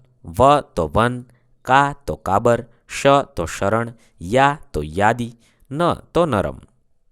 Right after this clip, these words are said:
ત્યારબાદ પાંચમું છે ચારે કોર. ચા તો ચાદર, રે તો રેવડી, કો તો કોયલ,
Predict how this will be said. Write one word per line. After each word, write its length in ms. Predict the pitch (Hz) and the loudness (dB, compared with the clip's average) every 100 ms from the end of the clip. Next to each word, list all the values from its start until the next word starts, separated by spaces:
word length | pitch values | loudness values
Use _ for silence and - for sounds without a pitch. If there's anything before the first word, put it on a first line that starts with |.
| _ _ _ _ _ _ - | _ _ _ _ _ _ 0
ત્યારબાદ 480 | 170 180 143 139 - _ _ _ _ - | 2 4 4 2 -2 _ _ _ _ -4
પાંચમું 420 | 117 135 180 175 | 0 0 0 -4
છે 180 | - - _ - | -4 -8 _ 0
ચારે 360 | 113 120 101 | 4 4 2
કોર. 320 | - 117 120 - _ _ _ - | 0 2 0 -2 _ _ _ 2
ચા 260 | 143 151 | 4 4
તો 240 | 147 - 87 | 2 -6 -6
ચાદર, 540 | - 101 107 123 123 - _ - | -2 0 2 0 -2 -12 _ -14
રે 340 | - 123 147 | -4 0 0
તો 260 | 139 - 78 | 0 -6 -6
રેવડી, 520 | 78 98 113 123 117 _ _ _ | -4 -2 -2 -2 -6 _ _ _
કો 400 | - 147 143 - | 2 4 4 0
તો 100 | - | -8
કોયલ, 540 | 80 - 101 117 120 | -6 -2 0 2 0